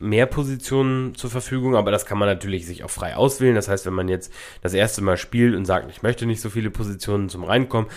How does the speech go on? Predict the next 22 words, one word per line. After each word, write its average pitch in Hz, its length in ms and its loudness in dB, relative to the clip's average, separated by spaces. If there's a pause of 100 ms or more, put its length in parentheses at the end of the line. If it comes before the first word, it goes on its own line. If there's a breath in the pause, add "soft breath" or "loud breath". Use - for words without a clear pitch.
(160 loud breath)
kann 107 140 2
man 104 120 4
natürlich 92 420 -6
auch 98 120 -14
weniger 95 360 -4
nehmen. 170 340 4 (760 loud breath)
Ähm, 110 460 2 (380)
oftmals 110 580 2
ist 101 120 -6
es 92 100 -2
aber 98 180 0
einfach 92 320 -4
mehr, 120 420 4 (160)
weil 113 520 8 (300 loud breath)
wir 101 200 2
ja 101 240 8
hier 98 260 0
mehrere 95 460 0
Spieler 107 360 -2
im 92 160 -2
Roster 117 380 4
haben 117 500 2